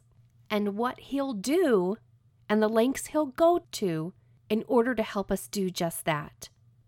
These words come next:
We begin in First Nephi chapter five. "And her boys were overdue. They had been sent to Jerusalem to obtain the brass plates.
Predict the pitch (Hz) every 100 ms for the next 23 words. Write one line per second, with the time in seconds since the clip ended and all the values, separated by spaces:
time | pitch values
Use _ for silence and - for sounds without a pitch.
0 | _ _ _ _ - 262 240 247 285 320
1 | 349 359 - - 220 208 - 269 294 -
2 | - 226 226 220 202 208 - - 175 -
3 | 180 175 165 156 - - - _ _ _
4 | _ _ _ - 196 - 196 190 240 247
5 | 294 330 - 196 - - 196 202 220 208
6 | 185 180 147 101 _ _ _ _ _ -
7 | 185 190 175 175 - 208 214 - 277 285
8 | 247 226 - 214 214 240 - - 190 185
9 | - 185 185 220 208 190 208 - - 175
10 | 151 - - -